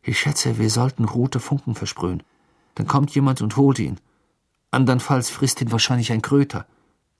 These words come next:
"Verdient er das ja", murmelte Cedric. Dennoch hob er den Zauberstab und ließ einen Schauer roter Funken in die Luft sprühen,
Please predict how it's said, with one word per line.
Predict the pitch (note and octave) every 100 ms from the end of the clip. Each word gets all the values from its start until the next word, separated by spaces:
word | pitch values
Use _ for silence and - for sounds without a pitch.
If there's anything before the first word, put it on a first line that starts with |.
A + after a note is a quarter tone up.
| _ _
"Verdient | - - _ - - - -
er |
das | - C#3+ -
ja", | - - _ _ _ _
murmelte | - G2+ F#2 F2
Cedric. | - F2+ - - - _ _ _ _ _ _ _ -
Dennoch | D3 B2
hob | D3+ D#3
er | C#3+
den | C3
Zauberstab | A#2 C#3+ C3 C#3 - D3+ D3
und | A2 A2+
ließ | A2
einen | G#2+ G2+
Schauer | G#2 - B2 A2+
roter | G2+ B2 C#3+ A#2
Funken | - D3+ B2 G2+
in |
die | A2+
Luft | A2 A#2 -
sprühen, | - - A2+ G#2+